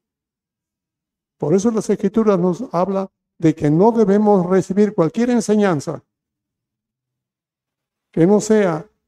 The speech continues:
aquella que glorifique al Señor. Por eso, hermanos, pongo barrera a todo aquel supuesto maestro, profeta,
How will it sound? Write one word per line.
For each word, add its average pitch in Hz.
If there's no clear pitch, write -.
aquella 190
que 151
glorifique 156
al 147
Señor. 139
Por 160
eso, 220
hermanos, 190
pongo 214
barrera 180
a 160
todo 214
aquel 196
supuesto 208
maestro, 180
profeta, 208